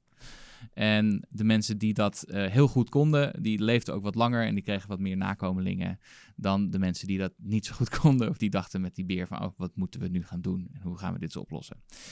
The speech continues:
Dan leef je gewoon niet zo lang. Ehm, dus dat is, dat is een systeem dat ons altijd heel erg heeft geholpen.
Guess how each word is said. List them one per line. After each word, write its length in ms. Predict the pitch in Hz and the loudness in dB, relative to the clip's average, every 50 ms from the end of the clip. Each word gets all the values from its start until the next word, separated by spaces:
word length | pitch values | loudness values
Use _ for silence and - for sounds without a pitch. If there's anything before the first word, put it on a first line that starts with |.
| - - - | -20 -4 2
Dan 120 | 110 113 | 6 6
leef 160 | 113 107 95 | 8 6 6
je 60 | - 92 | 2 -2
gewoon 160 | - 92 92 | -2 -2 -2
niet 140 | 92 87 - | -2 -2 -2
zo 80 | - | 0
lang. 260 | 98 101 120 170 214 - - - - - - - - - - | 0 2 2 0 -2 -6 -12 -14 -16 -16 -16 -16 -18 -10 -2
Ehm, 340 | - 113 113 113 113 117 | 2 4 6 6 8 8
dus 140 | 117 123 123 | 6 6 6
dat 140 | - 185 180 | 4 4 4
is, 100 | 190 175 | 4 2
dat 200 | 175 151 160 180 | 2 2 2 4
is 60 | 165 | 6
een 100 | 180 175 | 6 6
systeem 360 | - - 180 - - 175 170 | 8 6 4 4 4 4 4
dat 140 | 165 165 143 | 4 2 2
ons 100 | 139 135 | 0 0
altijd 300 | - - 151 135 143 120 | 2 2 2 2 2 0
heel 140 | 113 117 131 | 2 2 2
erg 100 | 123 110 | 2 2
heeft 240 | 113 107 101 - - | 0 -2 -2 -4 -6
geholpen. 640 | - - 98 101 117 131 127 - 175 208 233 220 | -10 -8 0 4 4 4 4 4 0 0 -2 -6